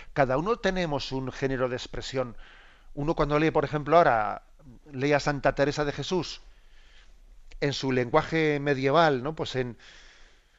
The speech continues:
y, eh, y han pasado solo cinco siglos. Pues tiene que hacer un esfuerzo para, eh, para comprender el lenguaje de Santa Teresa de Jesús, que es tan vivo, tan,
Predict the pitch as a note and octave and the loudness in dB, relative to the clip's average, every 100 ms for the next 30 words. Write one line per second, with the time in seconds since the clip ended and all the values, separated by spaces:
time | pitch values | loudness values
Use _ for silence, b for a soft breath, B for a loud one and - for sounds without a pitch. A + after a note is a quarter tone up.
0 | B - A2 A2 A2 - C3 C#3 D3+ D#3 | B -20 -14 -10 -8 -2 0 2 2 2
1 | C#3+ - C3+ C3 B2 A#2+ C3 B2 B2 A3+ | 0 2 2 2 2 0 -4 -6 -2 0
2 | A#3+ C3+ E2+ - - - - - - - | 0 -2 -6 -12 -16 -20 -20 -18 -16 -16
3 | - A2+ A2+ - B2 C3+ G3+ C4 F#3 C#3 | -12 -10 -10 -8 -2 0 2 2 2 0
4 | C3 - C#3 - C#3 B2 C3 A#2+ B B | -4 -2 -4 -2 -4 2 2 2 B B
5 | B - D3 D3 C3+ C3+ C3+ C#3 C3 C3+ | B -6 -6 -2 -2 -2 -4 -4 -4 -2
6 | C3 C3 C3+ C#3+ C3+ C3 B2+ C3 B2+ C3+ | -2 0 0 0 0 -2 -4 -2 -2 -4
7 | B2 A#2 C#3+ - C3+ - C#3+ C3+ B2 E3+ | -4 -6 -8 -6 -8 -6 -6 -4 -4 -4
8 | D#3 C#3+ C#3 C#3 | 0 -2 0 -4